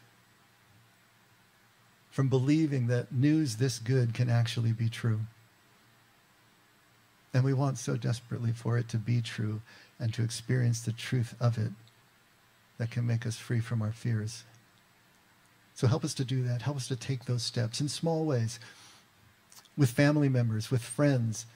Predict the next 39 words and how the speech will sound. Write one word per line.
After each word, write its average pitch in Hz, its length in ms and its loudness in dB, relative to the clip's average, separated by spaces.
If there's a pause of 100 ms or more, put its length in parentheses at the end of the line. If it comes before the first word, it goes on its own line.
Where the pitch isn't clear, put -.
(800)
in 139 160 4
ways 151 420 4
that 120 200 2 (480)
the 131 80 4
risk 135 360 4
is 127 160 2
minimal 135 380 4
enough 113 300 2
that 123 140 -4
we 123 100 0
can 113 380 -2 (1040)
break 139 240 6
through - 160 0
the 117 100 0
fear 117 480 -2 (1120)
and 127 160 2
give 160 240 0
pieces 147 380 -4
of 123 100 -4
ourselves 131 540 -4
away. 127 520 -6 (540)
Trust - 440 0
people 120 440 -2
with 117 140 -6
parts 135 300 -4
of 123 100 -6
ourselves 117 540 -6
and 117 120 -4
see 151 320 -2
what 127 200 -4
happens. 117 560 -6 (1600)
And 139 120 6
in 156 60 6
our 147 80 4
prayer 156 320 4
life 135 260 2
with 117 160 -4
you, 127 100 2
Lord, 117 320 0